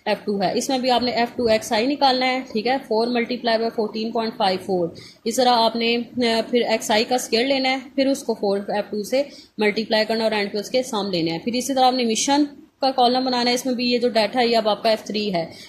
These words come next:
इसमें जो first value है, मे-, वो, uh, missing है, मतलब उसमें ये आपकी कोई value नहीं है, ठीक है, Skip है इसमें, वे-, first value skip है, ठीक है।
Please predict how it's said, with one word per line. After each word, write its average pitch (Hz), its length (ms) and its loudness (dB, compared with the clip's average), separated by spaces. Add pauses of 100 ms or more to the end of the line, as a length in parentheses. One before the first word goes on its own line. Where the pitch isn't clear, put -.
(120)
इसमें 262 200 2
जो 277 80 2
first 277 340 2
value 277 220 2
है, 269 100 2
मे-, 240 320 0
वो, 240 420 2
uh, 226 380 -2
missing 226 440 -2
है, 208 140 0
मतलब 226 140 -4
उसमें 262 300 2
ये 254 180 2
आपकी 240 220 2
कोई 233 160 2
value 175 340 0
नहीं 175 120 -2
है, 170 180 -6
ठीक 220 180 -4
है, 254 60 2
Skip 214 320 -2
है 151 140 -4
इसमें, 165 300 -6
वे-, 170 220 -6
first 190 200 -4
value 190 200 -2
skip 185 300 -6
है, 151 140 -6
ठीक 208 200 -10
है। - 380 -6